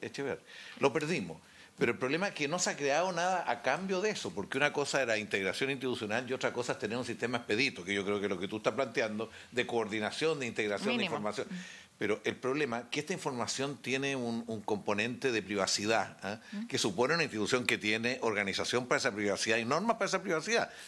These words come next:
Speaker 1: Yo no sé cuánto las tiene aduana, que creo
Speaker 2: Ok.
Speaker 1: que otro, otra, otra la situación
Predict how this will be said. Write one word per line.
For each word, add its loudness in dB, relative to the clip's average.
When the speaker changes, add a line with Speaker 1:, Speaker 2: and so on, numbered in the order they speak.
Speaker 1:
Yo 0
no 0
sé 0
cuánto -2
las -2
tiene -2
aduana, 0
que -2
creo 0
Speaker 2:
Ok. -4
Speaker 1:
que 2
otro, 0
otra, 0
otra -2
la 0
situación -6